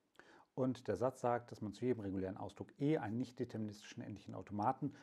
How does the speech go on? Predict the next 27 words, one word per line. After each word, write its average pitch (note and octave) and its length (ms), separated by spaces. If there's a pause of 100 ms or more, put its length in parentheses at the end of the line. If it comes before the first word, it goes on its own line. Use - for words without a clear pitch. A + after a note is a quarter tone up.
(120)
konstruieren D3 680
kann, B2 280 (200)
der G2+ 80
die F#2+ 100
gleiche G2 260
Sprache G2 400
akzeptiert. - 640 (200)
Und - 240
wir - 80
gucken A#2 160
jetzt - 180
nach B2 260 (140)
an, A2+ 140 (240)
wie A2+ 100
das - 160
funktionieren A#2+ 540
kann. - 180 (380)
Das - 100
ist - 100 (460)
auch - 160
der A2 140
Beweis G2+ 420
dann F#2+ 180 (300)
dazu, - 480
für - 160
diesen A2 220
Satz. - 360